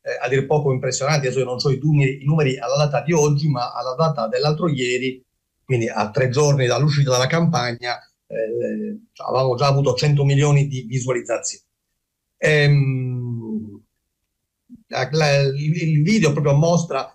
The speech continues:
come questa ragazza con, eh, la sindrome di Down, eh, non le diano da bere un, un cocktail alcolico perché pensano che lei non lo possa bere e quindi lei non lo beve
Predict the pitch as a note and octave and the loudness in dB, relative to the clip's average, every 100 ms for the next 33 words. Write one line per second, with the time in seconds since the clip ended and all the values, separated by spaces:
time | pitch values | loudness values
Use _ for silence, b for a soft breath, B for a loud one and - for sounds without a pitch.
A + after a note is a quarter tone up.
0 | _ - D#3 D3 C3 B2+ B2 B2 B2+ A#2+ | _ -4 0 0 0 -4 -4 -4 -4 -6
1 | B2 D#3 D3+ - - A2+ A#2 A#2 - - | -4 0 -2 -2 -6 -8 -8 -10 -12 -2
2 | C#3 C3 C#3+ E3+ F3 F3+ E3+ C#3+ - _ | 0 2 2 4 4 4 2 0 -2 _
3 | _ - A#2 C3 C3+ C3 C#3 B2+ B2 C3 | _ -8 -4 -2 0 0 0 0 0 0
4 | C3 B2+ B2 B2 B2 A#2+ A#2 B2+ A2 C#3+ | 2 2 2 -2 -8 -12 -12 -14 -2 0
5 | C#3 - A#2+ A2+ A2+ B2 C3+ C3 B2+ A#2+ | 0 -2 -8 -6 -8 -4 0 0 0 -4
6 | - B2+ B2+ - C#3 C3 - B2 A2+ A#2+ | -8 -6 -6 -2 0 0 -4 -8 -8 -4
7 | B2+ B2 A#2+ A2+ A#2 A2+ B2+ B2 A2+ C3 | -4 -4 -6 -8 -10 -8 -6 -2 0 0
8 | F3 D3+ B2+ A#2 G#2+ A2 G2+ G2+ G#2 G#2 | 0 -2 -4 -6 -2 -4 -4 -4 -4 -4
9 | F#2 - E3+ E3+ - | -10 -2 -2 -2 -12